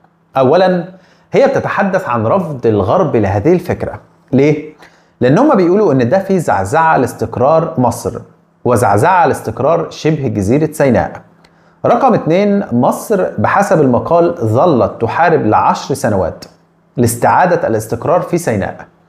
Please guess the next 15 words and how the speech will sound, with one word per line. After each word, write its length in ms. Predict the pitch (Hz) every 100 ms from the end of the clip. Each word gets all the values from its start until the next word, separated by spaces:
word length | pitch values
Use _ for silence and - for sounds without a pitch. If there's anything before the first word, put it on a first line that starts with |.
| _ _ _
فأنت 300 | - 247 247
ما 100 | 175
تصدق 460 | - 190 185 - 131
إنك 400 | 147 110 - - _
تيجي 260 | - 220 175
على 240 | 113 117
موقع 340 | 123 175 175 117
زي 220 | 120 117
ده 160 | 92 - - _
يحصل 340 | 196 254 - 139
فيه 140 | -
ثبات 540 | 180 117 127 170 - 104
واستقرار، 640 | 104 120 131 175 170 170 - _ -
تيجي 260 | 262 214
ببساطة 680 | 156 107 - 185 180 165 -